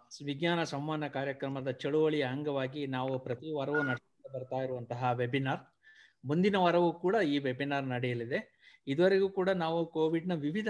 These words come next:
ಅಂಶಗಳ ಬಗ್ಗೆ, ಹೋದ ವಾರ ಕೋವಿಡ್ ಅಂದ್ರೆ ಅದರ, ಆ, ಕಾಯಿಲೆ ಹೇಗೆ ಬರುತ್ತೆ, ಅದರ ಚಿಕಿತ್ಸೆ ಏನು, ಏನು ಮಾಡ್ಬೇಕು ರೋಗಿಗಳು ಅದು ಬಂದ್ರೆ ಎನ್ನುವ ಬಗ್ಗೆ, ಆ, ಆ, ಪ್ರಸಿದ್ಧ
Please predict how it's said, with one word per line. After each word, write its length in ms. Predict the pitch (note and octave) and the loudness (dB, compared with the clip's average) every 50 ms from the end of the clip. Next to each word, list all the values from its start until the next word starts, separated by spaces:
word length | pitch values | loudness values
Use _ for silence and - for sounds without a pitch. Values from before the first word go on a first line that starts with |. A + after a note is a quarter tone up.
| G#3+ - - | -4 -4 -4
ಅಂಶಗಳ 460 | C#3+ C#3+ D3+ D3 - D#3 C#3+ D3 C3+ | -4 -4 -4 -2 -2 0 0 0 0
ಬಗ್ಗೆ, 420 | A#2+ A2+ A2+ - - G#2+ G#2 - _ | -2 -4 -8 -6 -8 -10 -10 -10 _
ಹೋದ 180 | _ C#3+ D3+ E3 | _ -2 -2 0
ವಾರ 340 | D#3+ D#3 D#3 E3 E3 E3 | 0 0 0 0 -2 -2
ಕೋವಿಡ್ 500 | E3+ E3 - - D3 D3 D#3+ E3+ E3 E3 | -4 -6 -4 -2 0 2 2 2 2 2
ಅಂದ್ರೆ 320 | D#3 D3 D3 D3 D3 D3 D3 | -2 0 0 -2 -2 -2 -2
ಅದರ, 300 | - C#3 C3+ B2+ C3 C3 B2+ B2+ B2+ B2+ B2+ - - - - - _ - | -2 -4 -4 -4 -2 0 0 0 0 -2 -4 -10 -18 -20 -20 -20 _ -6
ಆ, 220 | B2 B2+ B2 B2 A#2 | -2 -2 0 -2 -2
ಕಾಯಿಲೆ 480 | A2+ - - C3 C#3 C#3+ D3 D3+ D3 | -6 -8 -6 -2 -2 0 0 0 -2
ಹೇಗೆ 280 | C3 C3 C#3 D3 D3+ D#3 | -2 -2 -2 0 0 0
ಬರುತ್ತೆ, 400 | C#3+ D3 C#3+ C3+ - - D#3 D3 | 0 0 -4 -4 -2 -2 0 0
ಅದರ 220 | C#3+ C3+ C#3 C3 | 0 0 0 -2
ಚಿಕಿತ್ಸೆ 520 | B2+ C3+ - B2+ - D#3+ - - - D3+ C#3+ | -2 -4 -8 -10 -12 -14 -12 -6 -4 -4 -2
ಏನು, 380 | C#3 C#3 C#3 C#3 D3 D3+ D3 | -2 -2 -4 -4 -4 -4 -4
ಏನು 300 | C#3 C3 C3 C#3 D#3 E3+ | -2 0 0 0 0 -2
ಮಾಡ್ಬೇಕು 460 | D3 C3+ C3+ C3+ C3 C#3 C3+ - C3 | -2 -2 -2 -2 -2 -4 -4 -4 -4
ರೋಗಿಗಳು 440 | B2 C3 C3+ C3 C#3 C3 C3+ C3+ C3+ | -2 -2 -2 -4 -6 -8 -8 -6 -6
ಅದು 140 | C3+ B2 A#2+ | -6 -6 -6
ಬಂದ್ರೆ 360 | A2+ A#2+ C3+ D3 D#3 D3 C#3 | -4 -4 -4 -4 -4 -4 -4
ಎನ್ನುವ 260 | C3+ C3+ C3+ C3 B2 | -4 -4 -4 -4 -2
ಬಗ್ಗೆ, 280 | A2 B2+ C3 D3+ F#3 E3+ C3+ B2 - - - - - - _ _ _ _ _ - | -2 -4 0 2 2 2 2 -2 -8 -14 -20 -20 -20 -20 _ _ _ _ _ -6
ಆ, 80 | C3 C3 B2+ B2+ B2+ B2+ B2 B2 B2 B2 B2 B2 B2 A#2+ A#2+ A#2 A#2 | -2 -2 0 0 0 0 0 0 0 -2 -2 -2 -4 -4 -4 -4 -6
ಆ, 340 | A#2 - _ - D3+ C3 B2+ | -8 -12 _ -10 -6 -6 -4
ಪ್ರಸಿದ್ಧ 440 | - C#3 C3+ C3 - D3 - - | -2 -2 -2 0 0 -4 0 0